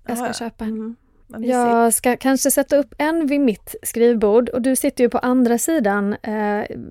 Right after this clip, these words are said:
Speaker 1: i vår, eh, långa, på vår långa arbetsplats här.
Speaker 2: Vi sitter långt ifrån
Speaker 1: Ja,
Speaker 2: varandra.
Speaker 1: precis. Ehm, och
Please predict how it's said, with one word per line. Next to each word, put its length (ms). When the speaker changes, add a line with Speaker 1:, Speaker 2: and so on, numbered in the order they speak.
Speaker 1:
i 100
vår, 420
eh, 160
långa, 460
på 100
vår 120
långa 280
arbetsplats 520
här. 300
Speaker 2:
Vi 60
sitter 200
långt 240
ifrån 200
Speaker 1:
Ja, 60
Speaker 2:
varandra. 200
Speaker 1:
precis. 720
Ehm, 680
och 160